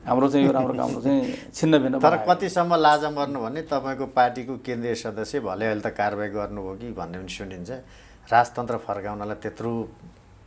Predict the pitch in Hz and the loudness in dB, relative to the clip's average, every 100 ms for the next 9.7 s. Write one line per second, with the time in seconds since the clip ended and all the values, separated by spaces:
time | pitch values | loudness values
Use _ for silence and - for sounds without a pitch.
0 | - - - - 196 123 123 - 220 214 | -20 -20 -20 2 4 6 2 6 8 8
1 | 151 139 139 143 135 123 123 110 110 196 | 6 4 2 4 4 0 -2 -4 0 2
2 | 156 156 151 151 139 139 143 147 104 98 | 4 4 4 2 4 4 2 0 -6 -10
3 | 90 90 180 143 147 139 135 131 131 135 | -14 -8 -4 2 4 2 -2 -2 -2 -4
4 | 139 - - - - - 170 143 147 147 | -6 -16 -20 -20 -20 0 4 6 4 2
5 | 151 160 147 151 156 147 151 147 135 123 | 0 2 2 2 2 2 4 4 2 0
6 | 117 - 127 - - - 156 156 147 147 | -4 -6 -6 -8 -8 -2 2 4 4 2
7 | 120 - 151 156 160 156 156 147 147 147 | 2 -2 0 0 0 2 2 2 2 2
8 | 135 139 175 120 110 101 - - - - | 2 0 0 -2 -4 -8 -12 -20 -20 -20
9 | _ _ - - 143 113 92 | _ _ -14 0 2 2 -6